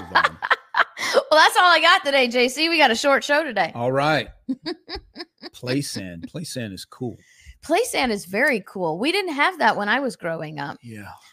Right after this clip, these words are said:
Speaker 2: But you can't give her Play-Doh because you can actually eat that. And now they're saying you can get sick from eating Play-Doh.
Speaker 1: Play-Doh with the little machine that made the noodles and all that
Speaker 2: Oh,
Speaker 1: stuff.
Speaker 2: the,
Speaker 1: Yeah.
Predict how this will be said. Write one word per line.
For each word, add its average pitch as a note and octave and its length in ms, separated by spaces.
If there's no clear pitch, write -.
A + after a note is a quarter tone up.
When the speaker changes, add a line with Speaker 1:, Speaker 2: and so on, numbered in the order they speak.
Speaker 2:
But B3+ 160
you C#4+ 80
can't F4+ 340
give F#4 120
her D#4 120
Play-Doh C4+ 500
because A3+ 400
you B3+ 80
can C4 100
actually A#3 440
eat C4+ 260
that. D#3 320
And G3 160
now G3 240
they're G3 160
saying F#3+ 320
you F3 120
can E3+ 120
get C#3 140
sick - 340
from F#3+ 180
eating E3 280
Play-Doh. C#3 360
Speaker 1:
Play-Doh A2 360
with G#2 160
the G2+ 80
little G#2 400
machine A2+ 540
that G#2+ 80
made G#2+ 220
the G#2 60
noodles G#2+ 720
and F#2+ 100
all G2+ 140
that G#2 140
Speaker 2:
Oh, C#4 340
Speaker 1:
stuff. G#3 180
Speaker 2:
the, - 80
Speaker 1:
Yeah. F2 60